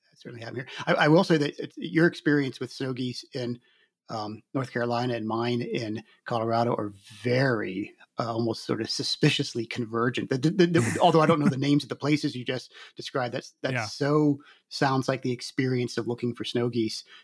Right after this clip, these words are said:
Speaker 1: in, uh, in Colorado. I'm, I'm guessing
Speaker 2: Yeah.
Speaker 1: that that theme is not gonna hold up for very long, <laughs> but,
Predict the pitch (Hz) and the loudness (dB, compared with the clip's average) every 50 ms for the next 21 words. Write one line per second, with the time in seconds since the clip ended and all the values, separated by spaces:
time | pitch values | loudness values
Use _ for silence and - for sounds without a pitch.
0 | _ _ - 120 113 107 107 104 101 107 - - - 127 120 - 117 110 107 107 | _ _ -4 -4 -4 -4 -4 -4 -4 -4 -4 -2 -2 -2 0 2 2 2 2 0
1 | 107 107 110 113 110 110 104 113 131 127 - 190 170 139 160 170 - 175 151 151 | 2 4 4 4 4 4 4 2 4 4 6 6 6 6 6 6 6 4 4 4
2 | - 147 151 - - - - 160 160 156 143 139 - 139 139 - 135 127 - - | 4 2 2 0 0 2 4 6 6 6 4 2 2 0 0 0 -2 -4 -2 -2
3 | 139 139 135 139 135 - - 139 123 127 120 120 127 127 117 117 127 147 175 240 | -2 -2 -2 -2 -4 -4 -4 -2 -2 0 0 0 0 2 2 6 6 8 8 8
4 | 262 220 - - - - - - _ - 147 139 156 | 8 6 6 2 -10 -14 -16 -6 _ 2 4 4 4